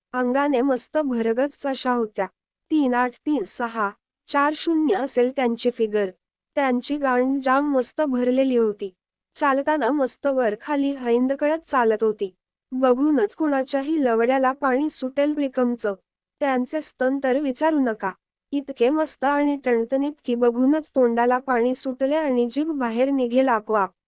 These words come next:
तर झाले असे की माझी काही डॉक्युमेंट काढायच्या संदर्भात मला त्यांच्या ऑफिस का जावं लागत होत काही दिवस. त्यात त्यांची चांगली ओळख झाली आणि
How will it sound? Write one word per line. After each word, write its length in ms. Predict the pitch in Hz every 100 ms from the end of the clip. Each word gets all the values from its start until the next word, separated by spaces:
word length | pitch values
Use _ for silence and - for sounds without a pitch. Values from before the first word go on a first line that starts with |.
| _ _ _ _ _ -
तर 180 | 285 277
झाले 340 | 285 247 269
असे 260 | 220 214 381
की 160 | -
माझी 360 | 254 233 214 302
काही 340 | 277 240 269
डॉक्युमेंट 600 | 247 208 - 247 262 269 269
काढायच्या 520 | 220 208 226 247 254
संदर्भात 760 | 254 262 233 226 226 233 262 262
मला 240 | 247 233
त्यांच्या 440 | 226 247 226 220 247
ऑफिस 380 | 214 285 294
का 140 | - 247
जावं 320 | 240 233 233
लागत 440 | 240 226 247 277
होत 160 | 247 240 247
काही 260 | - 233 220
दिवस. 440 | 214 214 202 - - _ _ _ _ _ _ -
त्यात 220 | 302 285 -
त्यांची 360 | 285 277 294
चांगली 440 | 277 277 247 262 294
ओळख 380 | 254 240 262 269
झाली 380 | 262 233 233
आणि 240 | 226 208